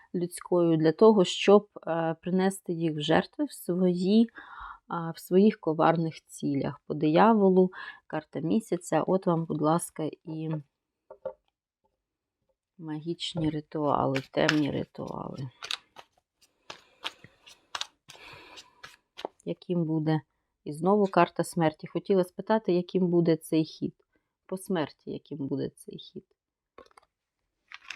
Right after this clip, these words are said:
Давайте зберу карти, перепитаємо, чи проведуть вони його,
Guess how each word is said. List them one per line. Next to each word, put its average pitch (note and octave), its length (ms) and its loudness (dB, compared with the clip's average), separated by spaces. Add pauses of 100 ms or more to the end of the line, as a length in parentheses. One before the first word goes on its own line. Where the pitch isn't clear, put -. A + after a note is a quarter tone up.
(240)
Давайте - 480 -6 (380)
зберу D#3+ 400 0
карти, G3+ 440 2
перепитаємо, E3+ 920 -2 (2250)
чи - 180 -14 (100)
проведуть E3 640 0
вони E3 320 2
його, E3 400 2